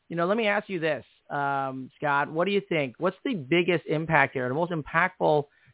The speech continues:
quarterback injury with respect to their specific team?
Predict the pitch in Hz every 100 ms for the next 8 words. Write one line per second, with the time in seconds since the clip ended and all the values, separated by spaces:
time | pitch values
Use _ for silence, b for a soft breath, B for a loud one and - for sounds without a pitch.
0 | _ - 170 165 147 139 135 147 147 139
1 | 135 117 107 123 135 - 147 139 135 120
2 | 127 123 127 - _ - 127 127 117 -
3 | 127 131